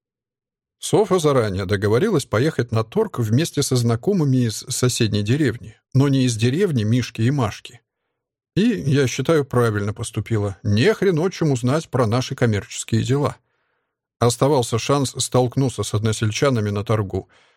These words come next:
но тут уж как повезёт. Потёмки в лесу были ещё порядочные, и хоть хорошо я изучил все тропинки в округе, но пока дошли, чуть ноги не переломал. Слишком неудобно охапку мешков нести.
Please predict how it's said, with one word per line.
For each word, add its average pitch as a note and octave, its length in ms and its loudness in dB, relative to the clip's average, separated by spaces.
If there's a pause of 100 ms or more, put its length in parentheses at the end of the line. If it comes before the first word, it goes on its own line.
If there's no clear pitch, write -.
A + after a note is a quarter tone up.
(140)
но A2+ 80 2
тут B3 240 0
уж G3+ 160 -2
как E3 200 0
повезёт. G#2 640 -2 (500)
Потёмки F#3+ 500 2
в F3 100 2
лесу E3+ 320 2
были D3 240 2
ещё C#3+ 300 0
порядочные, A2 880 0 (400)
и A#2+ 80 4
хоть C#3+ 240 0
хорошо C#3+ 400 2
я A#2+ 160 2
изучил A#2+ 420 0
все C#3 240 0
тропинки A#2+ 540 -2
в G#2+ 80 2
округе, G2+ 500 -4 (420)
но A#2 140 0
пока A#2+ 300 2
дошли, B2 420 -2
чуть A3 300 -4
ноги A2+ 240 0
не F#2+ 140 -4
переломал. F#2+ 580 -4 (240)
Слишком F3+ 520 0
неудобно C#3+ 640 0
охапку A#2+ 380 -2
мешков A2 420 -2
нести. - 380 -8